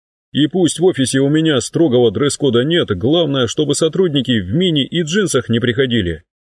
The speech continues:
Липучка одевается так, словно участвует в съемках для каталога делового стиля. Застегнутая под горло рубашка,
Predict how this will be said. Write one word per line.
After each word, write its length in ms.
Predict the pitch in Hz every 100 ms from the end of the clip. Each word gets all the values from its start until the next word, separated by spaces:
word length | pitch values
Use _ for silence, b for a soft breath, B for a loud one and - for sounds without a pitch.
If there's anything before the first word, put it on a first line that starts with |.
| _ -
Липучка 580 | 92 92 156 147 - 110
одевается 500 | 98 113 131 113 117
так, 280 | 151 131 -
словно 320 | 131 120 110
участвует 540 | 113 139 120 - 110 -
в 80 |
съемках 500 | - 139 123 117 95
для 220 | 87 95 127
каталога 500 | 127 131 131 117 110
делового 520 | 120 127 123 101 117
стиля. 400 | - 101 90 - _ _ _ _ _
Застегнутая 840 | 110 107 113 - 151 107 104 113 104
под 220 | 120 104
горло 380 | 113 117 110 104
рубашка, 600 | 120 165 139 - 90